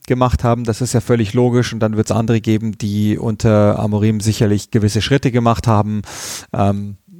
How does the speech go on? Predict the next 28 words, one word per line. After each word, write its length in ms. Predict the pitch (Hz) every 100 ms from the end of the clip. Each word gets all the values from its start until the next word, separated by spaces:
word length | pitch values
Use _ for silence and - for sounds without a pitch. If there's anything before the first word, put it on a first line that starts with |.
| 180 _ -
das, 200 | - 117
das 220 | - - 123
ist 100 | 123
immer 200 | 135 127
so, 200 | 120 113
ich 180 | - - -
hab, 160 | 123 - - _ - - -
halte 280 | 120 107
auch 100 | 107
jetzt 180 | 117 -
nichts 200 | 117 -
davon, 400 | 120 - 113 113
die 80 | 110
Statements 720 | 107 120 120 - 113 110 - -
aller 240 | 120 117 110
Spieler 320 | - 117 113
zu 140 | 123
untersuchen, 560 | 117 120 107 110 127 107
wie 60 |
lang 280 | 113 110 110
waren 220 | 107 110
sie 180 | 107 110
und 300 | 107 104 101 - - - -
was 240 | 113 -
stand 300 | - 104 95
drin 360 | 117 117 117 117
und 200 | 110 107
sowieso. 560 | 127 123 113 117 113